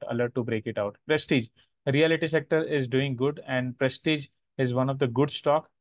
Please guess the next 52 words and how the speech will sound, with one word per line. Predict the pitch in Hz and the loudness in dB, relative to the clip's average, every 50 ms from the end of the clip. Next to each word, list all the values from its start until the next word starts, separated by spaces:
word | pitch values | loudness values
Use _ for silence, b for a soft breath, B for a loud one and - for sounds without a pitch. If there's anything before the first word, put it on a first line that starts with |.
| _ _ - | _ _ -2
And | 123 127 131 131 131 127 | 0 0 0 0 -2 -2
मुझे | 127 127 143 151 | -2 0 0 0
लग | 151 151 143 | 0 2 0
रहा | 151 156 156 | 2 2 2
है | 156 | 0
कि | 151 156 151 | -2 -4 -6
ये | 147 147 147 147 | -4 -2 -2 -4
स्टॉक | 135 - - 147 135 127 _ - | -4 -2 0 0 0 0 _ -4
ने | 143 | -2
already | 135 123 113 117 120 135 135 147 135 | 0 2 2 2 2 0 0 2 2
ब्रेकआउट | 127 127 123 - 147 143 135 127 | 2 0 0 2 2 2 2 2
दे | 127 131 139 135 | 0 0 0 0
दिया | 135 135 139 139 | 0 0 0 2
है। | 143 143 | 2 0
अगर | 117 123 117 123 123 | 0 -2 -2 -2 -2
आप | 123 117 120 | -2 -2 -2
वीकली | 120 117 - 143 139 135 | -6 -6 -4 -4 -4 0
चार्ट | - 135 127 123 | 0 0 2 2
भी | 135 131 | 0 0
देखोगे, | 127 131 123 - 135 127 143 156 160 | 0 -2 -2 -2 -2 0 0 -2 -2
तो | - - - _ _ _ _ _ _ - 135 123 123 | -4 -8 -18 _ _ _ _ _ _ 0 2 2 2
it | 123 143 | 2 2
has, | 139 131 - - | 0 0 0 -2
uh, | 143 135 127 123 120 120 120 120 | 0 2 4 4 2 0 -2 0
broken | 127 127 123 - 151 143 143 | 0 0 0 0 -4 -6 -4
all | - - 113 120 123 120 - | -2 0 0 0 0 2 0
time | 131 127 123 113 | 0 0 0 -2
high। | 113 104 101 98 | -2 -2 -2 -2
ये | 107 110 120 127 | -4 -4 -2 -2
जो | 120 131 127 | 0 0 2
all | 113 120 123 123 123 | 2 2 2 2 2
time | 139 135 135 131 135 | 0 0 0 0 -2
high | 127 127 127 - | -2 -2 0 -2
था, | 147 185 190 _ _ _ _ _ _ _ - | -2 -2 -4 _ _ _ _ _ _ _ -6
वो | 127 | -6
इसने | 123 - - 135 | -6 -4 -4 -4
ब्रेक | 117 123 120 120 120 117 - | -2 0 0 0 0 0 -2
कर | 123 110 | -2 0
लिया | 110 110 107 98 98 | 0 0 0 0 0
है। | 101 _ - | -2 _ -6
So | - 147 - | -6 -4 0
in | 170 165 185 175 - 185 | 0 0 0 0 2 2
case | 185 190 175 180 | 2 2 2 0
अगर | 160 160 170 160 160 | 0 0 0 0 0
ये | 165 160 - | -2 -4 -2
थोड़ा | 156 151 156 160 | -2 0 0 0
सा | 151 175 160 | 2 2 2
रिट्रेस | 143 139 135 143 151 151 147 | 2 2 0 -2 -2 -4 -2
करता | - 147 127 - - 151 | -2 -2 -2 0 2 2
है | 147 147 | 2 2
यहाँ | 139 135 135 131 - | 0 -2 -2 -2 -2
पर, | 165 185 | -2 -4